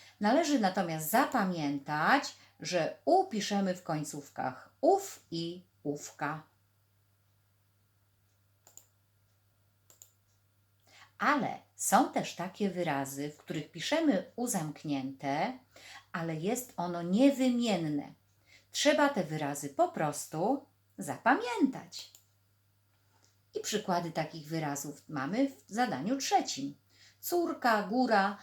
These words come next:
dopóki, kłótnia, który, ogórek, mózg i oprócz. Proszę, przepiszcie sobie samodzielnie te wyrazy tutaj w tę linię,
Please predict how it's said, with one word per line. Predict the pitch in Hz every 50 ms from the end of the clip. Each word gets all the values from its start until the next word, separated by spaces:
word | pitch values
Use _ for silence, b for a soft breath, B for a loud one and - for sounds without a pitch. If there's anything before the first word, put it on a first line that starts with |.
| B B
dopóki, | - 254 359 - - - 202 220 220 214 - - 196 180
kłótnia, | - - - 226 226 226 226 - - 202 196 185 180 185 185 - - _
który, | - - - 311 294 285 254 226 208 202 208 202 -
ogórek, | - 339 285 220 190 202 196 190 190 185 185 185 - -
mózg | 165 165 160 156 156 160 - - - - - _
i | 180 180 - - _
oprócz. | 170 147 143 139 - - - 160 165 196 247 254 254 - - b b b b b b b
Proszę, | - 403 415 415 - - 262 214
przepiszcie | - - 185 165 - - 202 196 - - 175 160
sobie | - - 165 139 165 160
samodzielnie | - - 240 214 190 180 170 180 170 160 156 156 147 147
te | - 180 165
wyrazy | 156 160 160 156 151 151 151 147 151 147 139 139 151 b b b b b b b b b _
tutaj | _ - 170 - 160 147 147
w | - -
tę | - 180 160
linię, | 156 151 143 135 131 131 135 135 139 151 180 240 294